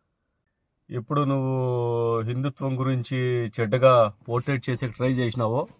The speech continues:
అప్పుడు నీ పాపం పండిందని లెక్క. ఇక నువ్వు తప్పించుకోలేవురా.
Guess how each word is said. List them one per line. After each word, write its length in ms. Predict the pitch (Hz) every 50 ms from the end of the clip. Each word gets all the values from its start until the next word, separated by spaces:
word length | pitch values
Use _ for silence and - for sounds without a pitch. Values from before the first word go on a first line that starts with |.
| _ - - - - - 120 98 - - - - - - - - - _ _ _ _ _ -
అప్పుడు 500 | 107 110 - - - 143 139 175 254 - - _ _ - -
నీ 140 | 110 113
పాపం 320 | 101 - 110 113 127 143 147
పండిందని 600 | 127 - 113 113 117 123 117 110 113 135 180 254 - _ - _ _ _ _ _ -
లెక్క. 260 | 107 113 101 - - 113 - _ _ _ _ _ _ _ _ _ _ _ _ _ _ _ _ _ _ _ _ _ _ _ _ _ _ _ _ _ _ _ _ _ _ _ _ -
ఇక 80 | - 135
నువ్వు 320 | 143 147 143 131 - 143
తప్పించుకోలేవురా. 720 | 135 127 180 175 147 - - 143 127 113 101 92 87 85 76